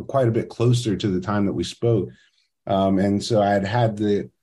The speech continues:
specific intention of trying to plan more outdoor activities. And so that, that first hike, um, was one that I had done intentionally to try to stay on track there. Um,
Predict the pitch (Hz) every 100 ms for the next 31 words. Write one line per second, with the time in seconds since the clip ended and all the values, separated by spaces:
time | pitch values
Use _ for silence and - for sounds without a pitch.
0 | _ _ - 156 156 180 135 110 135 131
1 | 120 107 92 - 117 110 107 - 104 98
2 | - 113 113 104 92 95 92 82 104 95
3 | 87 - 113 104 95 87 90 90 92 95
4 | 98 - _ _ - 107 - 123 117 -
5 | 113 98 - - 87 85 80 - _ _
6 | 110 98 101 104 101 92 78 90 87 101
7 | 98 95 82 90 113 98 113 110 113 98
8 | 92 85 98 90 90 85 - _ _ _
9 | - - 117 113 101 92 107 107 113 92
10 | 82 76 117 - _ _ _ _ _ _
11 | _ - 110 98 98